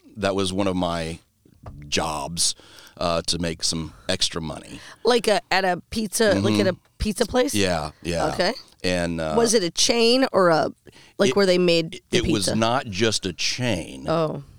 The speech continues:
Speaker 1: But it was a chain that was focused on East Coast colleges.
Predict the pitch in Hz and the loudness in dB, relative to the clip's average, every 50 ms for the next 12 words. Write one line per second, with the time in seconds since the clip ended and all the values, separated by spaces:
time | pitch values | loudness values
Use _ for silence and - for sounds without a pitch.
0 | - - 95 85 95 95 95 - 98 98 92 101 98 101 92 82 85 78 - - | -18 -12 -6 -4 -2 -2 -2 -2 -4 -4 -2 0 0 0 0 -2 -4 -6 -4 -4
1 | - - - 120 110 110 120 120 120 123 113 107 - 95 92 87 - - - - | -2 -2 0 0 0 2 2 2 0 0 0 0 -2 -4 -4 -6 -6 -6 -6 -4
2 | - 107 95 92 90 - 98 90 85 - - - - - 85 82 82 80 78 78 | -2 0 0 0 0 0 -2 -2 -2 -2 -4 -4 -4 -2 -2 0 0 0 -2 -4
3 | 76 82 _ - 87 87 87 85 - - - - - - - 80 73 - - - | -6 -10 _ -8 -6 -6 -4 -4 -4 -4 -6 -8 -10 -6 -6 -4 -4 -4 -8 -8
4 | - - - 71 67 65 - 50 - - - - - - - - - | -8 -10 -8 -8 -8 -8 -8 -6 -6 -6 -6 -6 -4 -4 -4 -4 -4